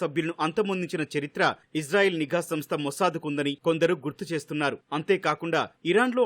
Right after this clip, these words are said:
అనేక మంది అణుశాస్త్రవేత్తలను ఇజ్రాయెల్ హత్య చేసిన దాఖలాలు ఉన్నట్టు మరికొందరు ప్రస్తావించారు.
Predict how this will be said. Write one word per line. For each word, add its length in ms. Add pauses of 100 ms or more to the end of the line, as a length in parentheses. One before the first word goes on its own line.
అనేక 300
మంది 220
అణుశాస్త్రవేత్తలను 880 (260)
ఇజ్రాయెల్ 400
హత్య 320
చేసిన 200 (140)
దాఖలాలు 500
ఉన్నట్టు 280 (320)
మరికొందరు 440
ప్రస్తావించారు. 760